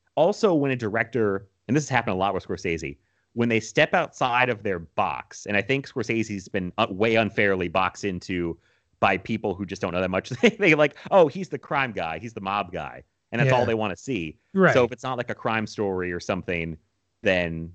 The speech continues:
Speaker 1: they're not as interested. So I think the fact that he does, like, a weird, uh, horror movie or, you know, dr-, dr-, this kind of movie that's kinda out of the box for him, people, they just don't put it with his movies 'cause it's not what they want from a typical Scorsese. But he also made Age of Innocence and,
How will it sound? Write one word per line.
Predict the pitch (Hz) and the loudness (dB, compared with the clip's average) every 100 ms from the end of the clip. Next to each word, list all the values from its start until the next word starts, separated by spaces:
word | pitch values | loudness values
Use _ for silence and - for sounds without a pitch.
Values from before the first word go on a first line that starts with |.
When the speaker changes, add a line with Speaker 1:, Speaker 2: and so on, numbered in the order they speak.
| - | -4
Speaker 1:
they're | 101 | 0
not | 92 | 0
as | 82 | -2
interested. | 90 80 73 62 | -4 -6 -12 -2
So | 123 | 0
I | |
think | 127 170 | 2 0
the | 135 | 0
fact | 123 120 | 0 0
that | |
he | 110 | 0
does, | 104 | 0
like, | 104 - | -2 -4
a | 85 | -6
weird, | 82 95 107 101 98 92 92 _ _ _ _ _ _ _ 92 | -4 -2 0 2 2 2 -4 _ _ _ _ _ _ _ -2
uh, | 85 73 69 | -2 -2 -6
horror | - 131 127 117 | 4 6 6 4
movie | 101 98 95 95 92 90 | 4 2 2 2 2 2
or, | 90 82 82 87 | 2 2 0 0
you | 107 | 0
know, | 87 78 | 0 -2
dr-, | 78 - 85 98 | -4 -8 -8 -8
dr-, | - 113 | -6 -4
this | 107 | -2
kind | - 107 | 0 0
of | 92 | 2
movie | 101 98 95 | 0 2 2
that's | 87 101 - - | 2 -4 -14 -4
kinda | 190 135 | 0 2
out | |
of | 113 | 2
the | |
box | 90 92 156 - | 4 2 2 -2
for | 80 | -8
him, | 82 82 80 - | -4 -4 -6 -4
people, | 117 117 104 92 87 _ _ _ | -4 0 0 0 -4 _ _ _
they | - | 0
just | 139 143 | 0 2
don't | 131 110 | 0 0
put | 139 120 | -2 0
it | 87 | -2
with | 95 | -4
his | 101 92 | -6 -2
movies | 98 90 85 | -2 0 -2
'cause | - 92 | -2 -4
it's | - | -4
not | 95 92 90 82 - - _ _ _ _ _ _ _ | -2 0 0 -4 -12 -20 _ _ _ _ _ _ _
what | 117 117 | 2 4
they | 117 | 4
want | 95 98 92 | 4 2 0
from | 92 | -6
a | |
typical | 82 - 107 98 98 90 | -4 -4 -4 -4 -4 -6
Scorsese. | 80 - 82 107 87 | -6 -6 -2 -2 -2
But | 101 | 4
he | |
also | 175 127 113 | 4 4 2
made | 87 78 | 0 0
Age | 85 82 | -4 -2
of | 98 | 2
Innocence | 165 147 113 101 87 80 - | 4 4 4 2 2 0 -2
and, | 92 80 | -2 -2